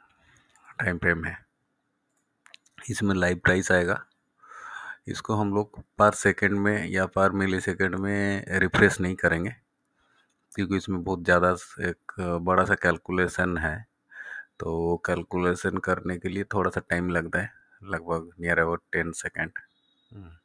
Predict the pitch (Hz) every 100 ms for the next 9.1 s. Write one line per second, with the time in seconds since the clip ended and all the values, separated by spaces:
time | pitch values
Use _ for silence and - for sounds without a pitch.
0 | _ _ _ - - - _ - 101 -
1 | 101 92 92 87 92 - 101 90 92 -
2 | 82 80 80 82 - 78 85 - _ -
3 | - - - - - _ _ _ - 92
4 | 92 92 92 - - 101 104 101 - 95
5 | - 98 101 98 110 101 92 95 98 98
6 | 92 107 117 127 131 127 120 104 117 -
7 | 82 90 - _ _ - 95 95 95 92
8 | 92 - 90 90 90 95 104 123 117 104